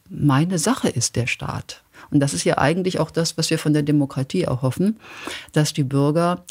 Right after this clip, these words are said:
sich so verstehen, dass sie Teil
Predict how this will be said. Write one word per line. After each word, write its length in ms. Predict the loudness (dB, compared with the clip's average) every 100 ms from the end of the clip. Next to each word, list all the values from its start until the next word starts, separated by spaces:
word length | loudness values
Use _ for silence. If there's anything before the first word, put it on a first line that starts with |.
| -6
sich 240 | -2 0
so 160 | 0 0
verstehen, 840 | 0 -4 0 2 4 2 0 -2 -2
dass 220 | 0 0
sie 300 | 0 0 -4 _ _ _ -8
Teil 480 | 0 4 4 4